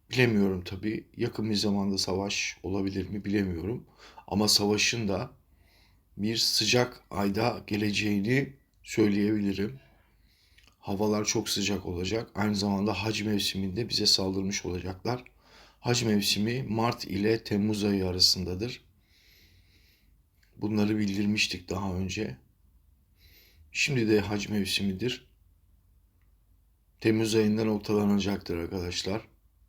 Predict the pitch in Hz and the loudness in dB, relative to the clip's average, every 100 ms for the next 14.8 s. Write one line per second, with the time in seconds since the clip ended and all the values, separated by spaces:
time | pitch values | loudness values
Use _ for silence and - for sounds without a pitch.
0 | _ _ _ _ _ _ - 113 - 107 | _ _ _ _ _ _ -4 -2 0 0
1 | 107 104 101 95 92 92 110 110 110 98 | 0 0 -2 -2 -2 -2 -2 -2 -2 -2
2 | 98 98 104 110 104 98 98 90 - 95 | -2 0 0 -2 -2 -4 -2 0 0 0
3 | 107 - - _ _ _ _ _ _ _ | -2 -2 -4 _ _ _ _ _ _ _
4 | 104 101 107 101 95 87 85 85 80 87 | -2 0 2 0 0 -2 -4 -6 -8 -8
5 | 98 - _ _ _ _ _ _ _ _ | -10 -12 _ _ _ _ _ _ _ _
6 | _ _ _ _ _ _ _ _ _ _ | _ _ _ _ _ _ _ _ _ _
7 | _ _ _ _ _ - 101 90 - _ | _ _ _ _ _ -8 -6 -6 -10 _
8 | _ _ _ _ _ _ _ _ - - | _ _ _ _ _ _ _ _ -18 -6
9 | 113 123 131 135 117 120 - 98 95 87 | 2 4 4 2 -2 -2 -2 -2 -6 -2
10 | 85 92 123 - _ _ _ _ _ _ | -2 -2 -6 -10 _ _ _ _ _ _
11 | _ _ _ - 92 92 95 78 - 113 | _ _ _ -10 -6 -4 -4 -6 -6 -6
12 | 113 117 113 110 107 107 107 110 107 107 | -2 2 4 6 4 2 2 4 4 4
13 | 107 104 90 90 95 104 101 - 110 104 | 4 4 2 -2 -2 -4 -4 -2 2 2
14 | 92 92 90 85 90 - 117 | 0 -4 -4 -6 -4 -4 -6